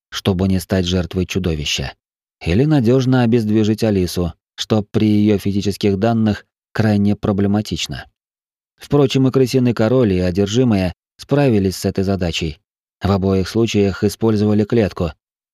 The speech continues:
М-да, интересная спутница. Она вдруг встала, вытерла лицо пучком волос, вопросительно взглянула на меня.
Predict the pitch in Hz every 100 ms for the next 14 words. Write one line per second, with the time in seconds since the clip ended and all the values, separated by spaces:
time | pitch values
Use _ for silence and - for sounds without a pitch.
0 | _ 95 92 95 92 92 87 78 71 -
1 | _ _ _ - 95 92 131 131 98 98
2 | 98 - 113 98 85 - 76 - _ _
3 | _ _ - 110 147 131 120 117 - 120
4 | 127 127 110 _ _ - 95 123 131 117
5 | 113 107 107 - 110 110 104 - 107 104
6 | 101 85 78 - - _ _ 92 92 90
7 | 110 117 110 110 104 104 95 90 90 90
8 | 87 80 71